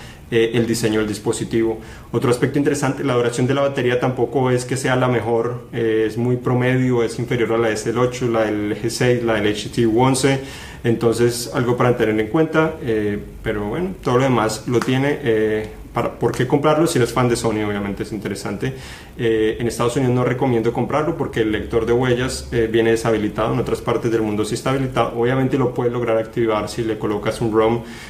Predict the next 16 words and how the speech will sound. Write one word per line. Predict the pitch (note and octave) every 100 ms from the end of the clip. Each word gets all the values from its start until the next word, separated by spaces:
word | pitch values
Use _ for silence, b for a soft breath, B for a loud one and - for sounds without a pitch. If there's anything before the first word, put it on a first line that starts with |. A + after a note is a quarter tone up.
| B
pero | C3+ B2+
requiere | A2+ - D#3 D#3+
trabajo, | D3+ C3+ C3+ C3+ C#3+ C3+
no | C3+ A#2+ A#2+ A#2+ -
todo | C#3+ D3
lo | C#3
queremos | A#2+ A#2+ B2+
hacer, | B2 D3
entonces | C#3 B2 A2
algo | A#2 A2+
para | B2 A#2+
tener | A2+ G#2+
en |
cuenta. | C#3+ C3+ C3+
Su | - G#2+
precio | A2+ A2+ B2+ B2+